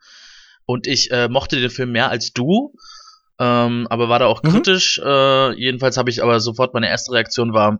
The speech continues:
Speaker 1: der gewinnt den Oscar. Das war einfach, und auch nach
Speaker 2: Ja.
Speaker 1: den Golden Globes, also ich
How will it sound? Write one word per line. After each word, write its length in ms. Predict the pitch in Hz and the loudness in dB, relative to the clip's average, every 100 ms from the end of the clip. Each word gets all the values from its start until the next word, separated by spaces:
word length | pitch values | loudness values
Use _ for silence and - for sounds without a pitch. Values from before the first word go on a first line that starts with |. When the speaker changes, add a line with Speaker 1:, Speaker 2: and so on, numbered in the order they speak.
| - | -2
Speaker 1:
der 180 | 113 | -2
gewinnt 220 | 107 101 - | -2 -4 -10
den 40 | 92 | -12
Oscar. 360 | 101 - 95 104 - _ _ - | -12 -10 -12 -14 -20 _ _ -12
Das 240 | 110 - | -10 -2
war 260 | 113 101 104 | 2 4 4
einfach, 380 | 101 107 113 107 | 2 0 -2 -2
und 80 | 117 | -2
auch 160 | 120 | 0
nach 80 | 123 | 2
Speaker 2:
Ja. 40 | 143 | 2
Speaker 1:
den 120 | 131 | 4
Golden 260 | 117 117 117 | 2 2 2
Globes, 420 | 113 110 113 - | 2 2 0 -2
also 260 | 113 104 | -2 -2
ich 240 | 104 - | -4 -6